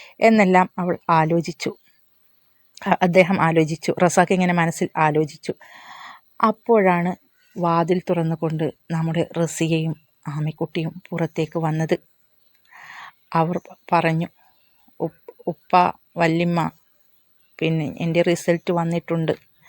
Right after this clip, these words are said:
എ-, അങ്ങനെയാണ് ആമിക്കുട്ടിക്ക് റസാക്കിനും അതുപോലെ തന്നെ ജമീലത്താക്കും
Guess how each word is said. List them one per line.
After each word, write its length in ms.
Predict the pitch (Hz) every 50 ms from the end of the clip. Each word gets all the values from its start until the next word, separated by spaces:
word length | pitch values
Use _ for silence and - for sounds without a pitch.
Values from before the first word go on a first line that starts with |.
| - _ - - - - - _ _
എ-, 180 | - 262 262 262
അങ്ങനെയാണ് 480 | - 254 254 254 269 262 240 196 185 190
ആമിക്കുട്ടിക്ക് 680 | - 208 208 220 226 226 - 214 - _ 196 _ - 196 - - - _ - -
റസാക്കിനും 680 | 185 190 185 180 - - 190 190 - - - 190 185 175 190
അതുപോലെ 300 | 185 180 175 175 180 175
തന്നെ 240 | 170 - 170 180 175 - -
ജമീലത്താക്കും 800 | 165 175 170 170 170 175 170 170 - - 165 160 - - 170